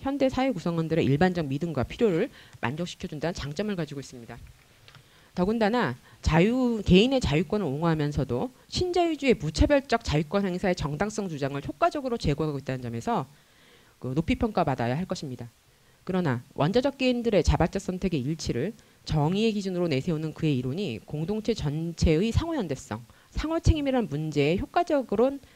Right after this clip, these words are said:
대응을 하지 못한다는 샌델의 지적은 역시 또한 경청할 만합니다. 다만 개인들이 이성적 선택의 결과를 정의의 기준으로 삼는다면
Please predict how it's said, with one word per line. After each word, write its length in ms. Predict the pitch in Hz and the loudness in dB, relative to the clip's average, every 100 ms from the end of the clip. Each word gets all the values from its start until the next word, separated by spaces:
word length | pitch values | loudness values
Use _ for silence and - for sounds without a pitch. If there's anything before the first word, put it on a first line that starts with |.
| - | 4
대응을 340 | 170 208 214 | 6 6 4
하지 240 | 214 302 | 0 -2
못한다는 500 | 220 151 269 262 226 | 0 0 0 0 0
샌델의 360 | 214 220 196 190 | -2 -4 -4 -4
지적은 440 | - 131 131 247 - - - | -4 -4 -4 -6 -8 -8 -4
역시 220 | - 226 | -4 -4
또한 220 | 247 214 | 0 0
경청할 380 | 202 151 190 170 | 0 -4 -2 -2
만합니다. 420 | 143 143 123 120 127 _ - _ - - - | -2 -6 -8 -10 -12 _ -20 _ -20 -20 -4
다만 280 | 190 233 240 | 0 2 4
개인들이 640 | 180 208 214 196 156 233 | 6 6 2 -2 -2 -2
이성적 440 | 147 175 254 262 | -2 0 0 -2
선택의 380 | 254 262 254 240 | -4 -4 0 0
결과를 580 | 170 147 151 143 185 139 | 0 0 0 0 0 0
정의의 380 | - 139 180 190 | 0 0 0 -2
기준으로 160 | 165 | -4
삼는다면 580 | 170 156 143 127 127 226 | -4 -4 -4 -4 -4 -6